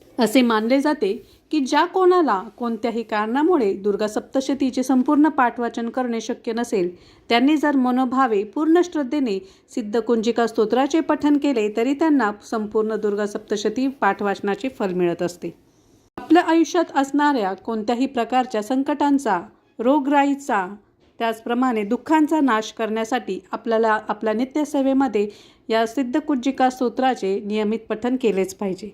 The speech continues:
वर्षभरात येणाऱ्या तीन नवरात्रींमध्ये जर आपण संकल्पयुक्त या सिद्धकुंजिका स्तोत्राचे पठण केले, तर आपल्याला त्याचा चमत्कारिक अनुभव नक्कीच येतो. जर आपल्याला सतत पैशांची कमतरता होत असेल,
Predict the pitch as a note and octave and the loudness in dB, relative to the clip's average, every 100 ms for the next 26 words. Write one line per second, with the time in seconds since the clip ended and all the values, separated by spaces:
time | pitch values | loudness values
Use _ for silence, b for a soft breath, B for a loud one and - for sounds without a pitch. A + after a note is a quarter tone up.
0 | _ C4 D4 C#4+ F#4 E4 F4 F4 D#4+ C#4+ | _ 0 2 4 2 4 2 0 -2 0
1 | D#4 D4+ A3+ G3 - C4+ C4 B3 A#3 B3+ | 0 0 -2 -4 -6 -2 0 0 0 0
2 | C4+ D#4 D4 D4+ C4 A3+ A3 C#4+ F4+ F4+ | 0 0 2 2 2 2 2 0 -2 -4
3 | D4+ C#4 A#3 - B3+ B3+ E4 E4+ F#4 E4 | -2 -2 0 0 0 2 2 2 2 4
4 | E4 - - - D4+ A#3+ G#3+ G#3+ G#3+ C4+ | 2 -2 -6 -6 -4 -2 -2 -2 -4 -8
5 | A#3+ D4 D4 C#4 A#3 B3 B3 A#3+ A#3 A3 | -4 -4 -2 -4 -2 -2 -2 0 -2 0
6 | A3+ A3 A3 B3 B3+ D#4 D4+ D4+ G#3 G3+ | 0 0 -2 -2 2 2 2 0 0 -4
7 | B B B - B3 A#3 A#3 C#4 C4+ A3 | B B B -2 0 0 0 2 2 0
8 | A3+ A3 B3+ B3+ G#3 G#3 - A3+ C4 C#4 | -2 -4 -4 -4 -4 -6 -2 -2 -2 -4
9 | A#3 G#3+ G3+ A#3 A#3 G3+ G#3+ G#3 E3+ D#3+ | -4 -2 0 2 2 0 -2 -2 -4 -4
10 | - - _ _ _ _ - D4+ E4+ E4 | -14 -20 _ _ _ _ 2 4 4 2
11 | D4 D#4 D#4+ G#3+ G#3+ G#3+ A#3 B3+ C4 - | -2 0 2 0 -4 -6 -4 -2 -4 -2
12 | A3 A3 A#3+ A3+ B3+ - A3 C#4 C4+ C#4+ | -2 0 -2 -2 -2 -2 0 0 2 0
13 | C4+ C4+ C4+ D4+ B3+ G#3 F3 | 2 0 0 -4 -2 -2 -2